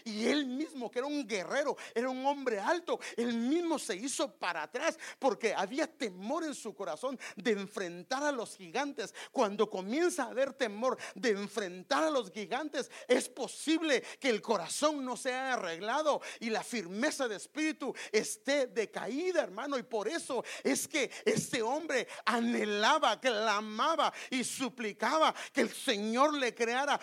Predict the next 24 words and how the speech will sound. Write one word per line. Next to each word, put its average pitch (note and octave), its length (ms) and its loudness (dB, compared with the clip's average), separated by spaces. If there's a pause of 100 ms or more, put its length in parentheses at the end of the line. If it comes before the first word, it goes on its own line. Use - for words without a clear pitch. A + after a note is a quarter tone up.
(140)
un C4+ 220 4
corazón C4 680 0
nuevo, D4 340 2
hermano, B3 480 0 (180)
porque A#3+ 360 2
él D4+ 140 0
sabía C#4 480 2
perfectamente C4 1120 0 (220)
que B3 220 4 (100)
separado B3+ 760 6
del A#3+ 180 0
Señor, A#3 440 0 (160)
la C4 320 4
locura A#3+ 640 4
iba C#4+ 220 2
a C4 40 0
venir A3+ 340 0 (160)
y C4+ 240 4
iba D#4+ 160 8
a C4 80 2
comenzar A3+ 600 0
a C#4 60 2
hacer B3+ 320 0
cosas - 420 0